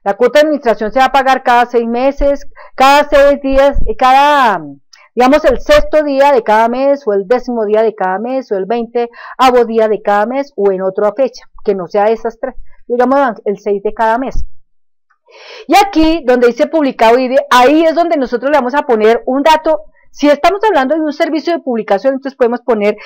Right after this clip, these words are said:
servicio y publicación, las dos letras, S P, y le ponemos un numerito. Entonces le ponemos, por ejemplo, la publicación, digamos, vamos a pensar que,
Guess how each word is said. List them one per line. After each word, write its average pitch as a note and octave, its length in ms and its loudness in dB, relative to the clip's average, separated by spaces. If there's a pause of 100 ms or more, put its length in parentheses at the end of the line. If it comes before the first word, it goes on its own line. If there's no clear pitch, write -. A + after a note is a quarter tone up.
(140)
servicio C#4 560 0
y - 20 -20
publicación, A#3 760 0
las F#3+ 200 -2
dos G#3+ 120 2
letras, B3+ 420 0 (260)
S B3+ 320 2
P, C4 180 2 (280)
y C#4 80 -2
le C#4+ 100 6
ponemos C#4+ 480 0
un F4+ 80 -2
numerito. F4 640 0 (500)
Entonces B3+ 320 2
le D4+ 140 0
ponemos, A#3+ 380 -2
por C#4 180 2
ejemplo, A3+ 480 -2
la C4+ 140 2
publicación, A3 760 -4
digamos, B3 640 -2
vamos A#3+ 240 -4
a C4 60 -6
pensar G3+ 360 -6
que, A#3+ 360 -2